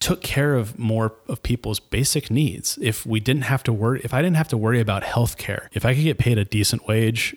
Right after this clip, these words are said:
being a journalist, I would still be a journalist. The only reason I'm doing what I'm doing right now, and I, it seems like the only reason my dad did what he did twenty years ago, was as a response to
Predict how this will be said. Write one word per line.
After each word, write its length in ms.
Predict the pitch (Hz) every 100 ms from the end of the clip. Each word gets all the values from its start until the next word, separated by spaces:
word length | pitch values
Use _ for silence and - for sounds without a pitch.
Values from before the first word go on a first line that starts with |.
| - -
being 160 | 117
a 60 | 117
journalist, 340 | 135 156 123
I 80 | 117
would 140 | 120
still 160 | - 110
be 100 | 101
a 40 |
journalist. 500 | 101 95 101 - - -
The 140 | 107 113
only 200 | 135 123
reason 280 | 120 107 104
I'm 260 | 101 120
doing 300 | 113 104 101
what 120 | 92
I'm 200 | 104 120
doing 260 | 104 95 92
right 180 | 87 95
now, 480 | 90 87 95 104 - - -
and 120 | 113 104
I, 120 | 101
it 120 | - -
seems 260 | 120 113
like 220 | 98 92
the 80 | 110
only 160 | 104 104
reason 240 | 101 98
my 120 | 95
dad 340 | 101 98 113 104
did 160 | 101
what 120 | 98 -
he 200 | 120 110
did 440 | 101 95 95 117 - _ -
twenty 320 | - 110 98
years 260 | 101 113 101
ago, 520 | 92 90 92 135 - _ -
was 440 | 147 113 104 95 107 -
as 180 | 131 113
a 80 | 104
response 760 | 98 - - 127 139 139 - -
to 760 | - 104 98 95 95 95